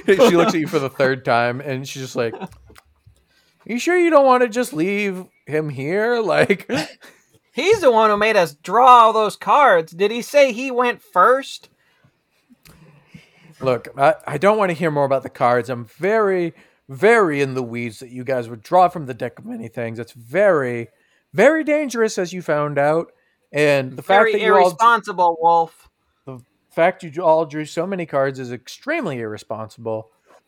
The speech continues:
Speaker 1: But come with me. Oh, Zach just punched his
Speaker 2: Oh, shit.
Speaker 1: microphone.
Speaker 2: Sorry.
Speaker 1: "Come with me." And she stands up and walks outside.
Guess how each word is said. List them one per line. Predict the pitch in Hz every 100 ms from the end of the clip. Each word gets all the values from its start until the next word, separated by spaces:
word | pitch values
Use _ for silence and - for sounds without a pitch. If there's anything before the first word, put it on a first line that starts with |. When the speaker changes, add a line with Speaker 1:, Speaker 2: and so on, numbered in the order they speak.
| _
Speaker 1:
But | 185 190 - _ _ _ _ _ - - - - 185
come | 202
with | 196 156
me. | 151 151 - _ 139
Oh, | 156 233 - _ - -
Zach | 127 151 -
just | 139 _
punched | - 180 185 -
his | 254
Speaker 2:
Oh, | 277
shit. | 107 -
Speaker 1:
microphone. | 175 143 117 135 - _ _ _ _ _ _ _ _ _ _ _ _ _ _ _ _ _
Speaker 2:
Sorry. | _ 202 240 208 214 214 _ _ _ _ _ _ _ _
Speaker 1:
"Come | 165 185
with | 180
me." | 151 147 139 139 _ _ 156
And | 147 139 127 123
she | - 135 127 123 123
stands | - 135 127 120
up | 120 120 127
and | 113 110 113 -
walks | 123 120 -
outside. | 120 117 165 165 175 170